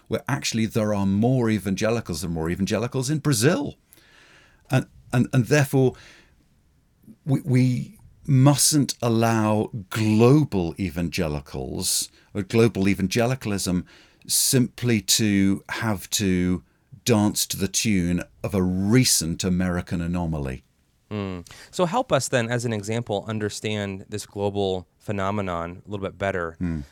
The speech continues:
Speaker 2: Um, maybe if you could explain, what does evangelical mean in the U K context? What would be the, the associations that someone might have on the street when they hear you say, "Yes, I'm an evangelical"?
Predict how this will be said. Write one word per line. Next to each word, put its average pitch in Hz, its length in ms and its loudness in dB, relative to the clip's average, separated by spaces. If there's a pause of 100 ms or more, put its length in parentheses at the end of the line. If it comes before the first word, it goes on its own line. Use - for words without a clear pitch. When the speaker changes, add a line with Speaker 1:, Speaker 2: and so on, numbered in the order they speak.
(120)
Speaker 2:
Um, 101 300 -4 (160)
maybe 165 260 -4
if 131 120 -8
you 139 100 -8
could 127 160 -2
explain, 120 600 -2
what 123 340 -6
does 131 300 -2
evangelical 101 920 -2 (240)
mean 104 640 -4
in 101 380 -6
the 98 120 -6
U 113 160 -6
K 113 200 -4
context? - 720 -12
What 104 140 -4
would 123 100 -4
be 107 140 -6
the, 95 240 -4 (400)
the 95 260 -4
associations 113 720 -4
that 104 140 -4
someone 101 220 -6
might 98 160 -4
have 95 260 -4
on 95 100 -4
the 87 60 -12
street 98 420 -8
when 98 180 -8
they 95 120 -4
hear 95 200 -4
you 92 160 -6
say, 87 360 -6 (320)
"Yes, 101 360 -2
I'm 95 160 -6
an 90 80 -10
evangelical"? 85 600 -10